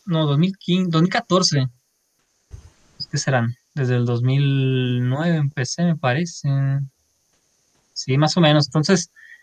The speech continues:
pues sí, duré ahí un tiempo en el que,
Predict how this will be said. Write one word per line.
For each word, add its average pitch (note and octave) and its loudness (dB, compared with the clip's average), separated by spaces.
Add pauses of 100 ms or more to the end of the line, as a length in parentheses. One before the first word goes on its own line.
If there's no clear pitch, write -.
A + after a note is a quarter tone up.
(540)
pues C#3 2
sí, E3+ 6
duré A3 8
ahí G3+ 8
un G#3+ 6
tiempo F3 6
en F#3 6
el D3+ 4
que, A#2+ 0